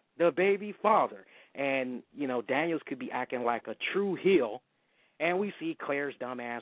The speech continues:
go run off to the backstage area, cry again. And, you know, you just do it like that for a couple of weeks until eventually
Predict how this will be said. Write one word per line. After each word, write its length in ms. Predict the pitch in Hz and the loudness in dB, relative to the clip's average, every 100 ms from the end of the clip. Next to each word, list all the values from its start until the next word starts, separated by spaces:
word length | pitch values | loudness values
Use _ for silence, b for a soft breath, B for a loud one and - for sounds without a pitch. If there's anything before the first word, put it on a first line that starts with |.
| - | -6
go 220 | 123 120 | -6 -6
run 200 | 104 120 | -6 -8
off 140 | 117 110 | -8 -8
to 100 | 139 | -8
the 60 | 113 | -6
backstage 460 | 113 107 117 107 | -6 -6 -8 -6
area, 300 | 104 101 104 | -4 -4 -4
cry 340 | 92 - 101 107 | -6 -6 -2 -2
again. 520 | 110 98 104 101 101 B B B | -4 -6 -10 -8 -10 B B B
And, 160 | 247 269 | 6 8
you 60 | |
know, 60 | 285 | 6
you 160 | 294 | 6
just 160 | 302 269 | 4 2
do 140 | 277 | 2
it 80 | 269 | 2
like 160 | 226 185 | 2 0
that 200 | 196 190 | -2 -2
for 120 | 180 | -2
a 40 | 160 | -2
couple 260 | - 156 | -4 -6
of 80 | 143 | -6
weeks 220 | 139 127 | -6 -8
until 300 | 123 120 131 | -10 -6 -6
eventually 460 | 120 127 131 131 117 | -4 -6 -6 -8 -8